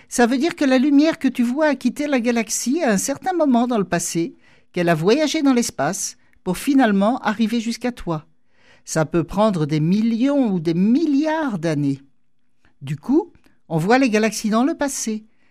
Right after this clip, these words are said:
et non pas comme elles sont maintenant. Et puis, au-delà d'une certaine distance, on ne peut plus les voir du tout, parce que leur lumière n'a pas encore eu le temps de nous arriver.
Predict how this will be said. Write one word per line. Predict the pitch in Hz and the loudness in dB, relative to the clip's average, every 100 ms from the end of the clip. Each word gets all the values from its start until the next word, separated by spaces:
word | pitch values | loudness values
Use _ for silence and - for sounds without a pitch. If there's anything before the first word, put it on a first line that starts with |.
| _ | _
et | 151 | -2
non | 170 190 | 0 0
pas | 196 262 294 | 2 0 0
comme | 339 240 | 0 0
elles | 190 | 0
sont | - 180 | -4 -2
maintenant. | 165 - 143 131 131 _ _ _ _ - - - | -2 -4 -4 -6 -8 _ _ _ _ -20 -20 -8
Et | 151 | -6
puis, | - 196 262 - _ _ - | -2 0 0 -4 _ _ -6
au-delà | 160 202 196 | 2 4 4
d'une | 151 156 | 2 0
certaine | 208 208 220 180 | 0 0 2 0
distance, | 165 - 170 196 269 - - - - | 0 -4 -4 -4 -6 -8 -16 -20 -6
on | 202 | 0
ne | 220 240 | 4 4
peut | 233 220 | 2 -2
plus | - 180 226 330 | 0 0 2 2
les | 294 | 0
voir | 220 220 233 233 | 0 -2 -2 -4
du | 180 202 247 | -6 -6 -6
tout, | 226 - _ _ _ _ _ _ | -8 -10 _ _ _ _ _ _
parce | 170 - | -4 -2
que | - | 0
leur | 180 175 | 2 4
lumière | 165 160 180 220 | 4 2 2 2
n'a | 202 151 | 0 -2
pas | - 208 226 214 | -2 -4 -2 -4
encore | 208 - 226 214 | -4 0 0 2
eu | 208 | 0
le | 196 | -2
temps | - 160 160 _ | -2 -6 -6 _
de | 170 202 | -4 0
nous | 214 214 | 0 0
arriver. | 208 214 185 | -2 -2 -4